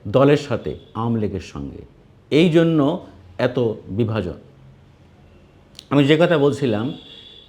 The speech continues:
যে কারণে মানুষের সন্দেহ বেশি, যেহেতু ভারত আওয়ামী লীগের হাসিনার এই পরাজয় মেনে নিতে পারেনি, ছাত্র জনতার গণ অভ্যুত্থানে যে নতুন অন্তর্বর্তীকালীন সরকার ক্ষমতায় এসেছে পাঁচই আগস্টের পরে,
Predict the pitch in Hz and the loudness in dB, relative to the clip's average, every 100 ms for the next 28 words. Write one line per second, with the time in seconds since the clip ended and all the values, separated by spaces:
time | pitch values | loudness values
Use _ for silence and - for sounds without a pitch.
0 | - 107 175 190 180 185 165 165 165 170 | -12 0 2 6 4 4 2 0 0 -2
1 | - 156 170 156 160 101 - 82 71 - | 0 0 0 0 0 -2 -4 -10 -12 -14
2 | - - 101 131 156 160 117 143 165 180 | -20 -18 -2 0 2 0 2 4 4 4
3 | - - _ _ - 127 156 180 170 165 | -2 -18 _ _ -2 2 4 4 4 6
4 | 175 185 180 - _ _ - 139 143 175 | 4 2 -2 -16 _ _ -8 -4 0 2
5 | 170 165 156 151 156 151 - - _ _ | 2 2 2 2 2 0 -6 -20 _ _
6 | - 139 147 151 151 139 147 156 147 143 | -2 4 4 6 4 4 2 2 2 0
7 | - 127 147 165 208 - - _ _ _ | 0 2 2 0 -4 -12 -20 _ _ _
8 | - 151 143 156 143 143 135 139 135 139 | -6 -4 0 2 4 4 4 2 4 2
9 | 139 135 180 - 156 143 135 135 139 143 | 2 0 0 -2 0 0 0 0 0 -2
10 | 135 139 147 139 139 123 123 127 127 120 | -2 -2 0 0 -2 -4 -2 -2 -4 -4
11 | 120 - 123 123 110 131 151 - 117 117 | -4 -4 -4 -2 -4 -2 -4 -2 -4 0
12 | 147 135 175 175 - 165 160 180 262 | 0 2 0 0 -4 -2 0 0 0